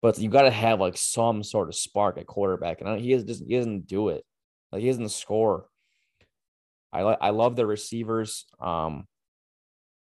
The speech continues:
I mean, if this game was in Denver, it'd be a no-brainer. But I don't know, man. <sighs> I'll go with the Giants here. I'll go with the Giants.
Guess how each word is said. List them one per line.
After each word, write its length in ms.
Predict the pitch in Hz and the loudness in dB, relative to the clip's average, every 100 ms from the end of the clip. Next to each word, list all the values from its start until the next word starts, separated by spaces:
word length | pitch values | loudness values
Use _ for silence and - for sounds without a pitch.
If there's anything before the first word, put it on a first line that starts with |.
| _ _ _ _ | _ _ _ _
I 100 | 113 | -2
mean, 260 | 110 110 95 | 0 2 0
if 80 | 123 | 2
this 140 | 139 131 | 2 4
game 160 | 147 | 2
was 120 | 123 | 2
in 160 | 104 120 | 2 2
Denver, 260 | 117 117 110 | 2 2 0
it'd 100 | 98 | 0
be 100 | 101 | -2
a 20 | |
no-brainer. 720 | 98 98 95 92 95 101 107 _ _ _ _ _ _ _ _ _ | -2 -4 -4 -6 -4 -6 -8 _ _ _ _ _ _ _ _ _
But 340 | 90 87 80 - _ _ _ _ _ _ _ - | 0 0 0 -6 _ _ _ _ _ _ _ -4
I 60 | 123 | 0
don't 100 | 151 | 0
know, 60 | |
man. 200 | 123 107 98 | 0 -2 -4
<sighs> 1800 | - - - - _ _ _ _ _ _ _ _ _ _ _ _ _ - | -12 -14 -16 -20 _ _ _ _ _ _ _ _ _ _ _ _ _ -2
I'll 120 | 139 | 2
go 140 | 151 135 | 6 6
with 100 | 107 | 4
the 60 | |
Giants 360 | 98 98 92 - | 0 -2 -2 -4
here. 240 | 92 92 _ - | -6 -6 _ 0
I'll 120 | 120 | 4
go 120 | 120 | 4
with 80 | 104 | 2
the 80 | 98 | 0
Giants. 500 | 95 87 87 - | 0 -2 -4 -8